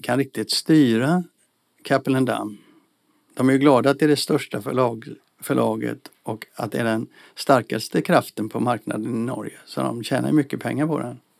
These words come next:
Inte alltid, men ofta. Men Tom Harald har ju på ett väldigt skickligt sätt balanserat mellan de två ägarna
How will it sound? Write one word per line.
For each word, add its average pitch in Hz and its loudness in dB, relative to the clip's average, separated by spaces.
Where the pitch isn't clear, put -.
Inte 131 2
alltid, 156 4
men 113 -6
ofta. - -8
Men 139 2
Tom 156 8
Harald 147 8
har 147 8
ju 113 2
på 123 -2
ett 113 -2
väldigt 120 2
skickligt - -4
sätt - -2
balanserat 131 2
mellan 120 0
de 120 -4
två 123 -4
ägarna 117 -6